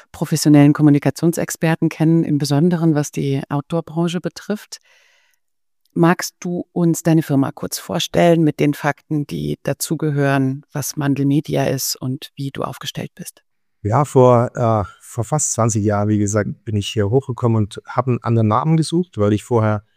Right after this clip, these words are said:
Speaker 2: mit der Agentur Eastside gearbeitet habe, die ich mit gegründet habe. Und dann, äh, war es hier oben ganz, ganz spannend. Und wir haben, äh, jeder fragt mich, was Mandel heißt. Und, äh, Mandel ist, ist, ist die Nuss, die Glücksnuss in Skandinavien. Und,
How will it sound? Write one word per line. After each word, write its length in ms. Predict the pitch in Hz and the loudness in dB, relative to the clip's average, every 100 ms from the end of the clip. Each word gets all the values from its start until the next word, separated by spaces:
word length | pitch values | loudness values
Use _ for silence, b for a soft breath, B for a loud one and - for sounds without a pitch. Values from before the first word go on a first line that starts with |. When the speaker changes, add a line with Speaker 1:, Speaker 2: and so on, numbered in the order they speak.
| _ _ - | _ _ -4
Speaker 2:
mit 240 | 107 110 | -2 -2
der 140 | 98 | -4
Agentur 340 | 101 113 117 117 | -2 -4 0 0
Eastside 480 | 127 131 - - 117 | 2 0 0 0 0
gearbeitet 480 | 120 113 113 120 113 | 2 2 4 2 2
habe, 160 | 117 113 | -2 -2
die 120 | 110 | -4
ich 120 | 101 | -2
mit 240 | 107 - | -4 -4
gegründet 400 | 113 104 113 110 | -8 -2 0 0
habe. 220 | 110 104 - | 0 -4 -4
Und 240 | 101 101 | -4 -2
dann, 220 | 101 101 - _ - | -4 -6 -8 _ -18
äh, 100 | 120 | -14
war 280 | 107 104 110 | -10 -2 -2
es 100 | - | 0
hier 100 | 113 | -2
oben 180 | 113 110 | 0 0
ganz, 240 | 107 110 | -2 -2
ganz 200 | 113 107 | -4 -4
spannend. 440 | - - 104 107 | -6 -4 -2 -2
Und 240 | 107 101 107 | -2 -4 -4
wir 140 | 101 | -2
haben, 220 | 101 101 | 0 0
äh, 240 | 101 101 98 _ _ _ _ _ | 2 0 -2 _ _ _ _ _
jeder 240 | 110 117 113 | 0 2 2
fragt 320 | - 104 - | 2 0 0
mich, 160 | 107 101 | -6 -4
was 180 | 95 | -2
Mandel 420 | 107 113 131 135 117 | 2 4 4 4 4
heißt. 380 | 117 123 - | 4 2 0
Und, 340 | 104 101 - - | -2 -2 -4 -16
äh, 160 | 110 113 113 _ _ _ | -12 -10 -12 _ _ _
Mandel 360 | 101 104 113 107 | -2 0 2 0
ist, 340 | 98 - - | 0 -2 -4
ist, 280 | 104 98 - | -4 -4 -6
ist 240 | - 110 110 | -6 -6 0
die 80 | |
Nuss, 340 | 110 123 143 - | 2 2 0 -4
die 140 | 104 | -6
Glücksnuss 500 | 113 113 - 117 110 | -2 -2 0 -2 0
in 100 | 104 | 0
Skandinavien. 580 | 98 - 101 101 98 101 | -2 0 2 2 2 0
Und, 200 | 95 | 0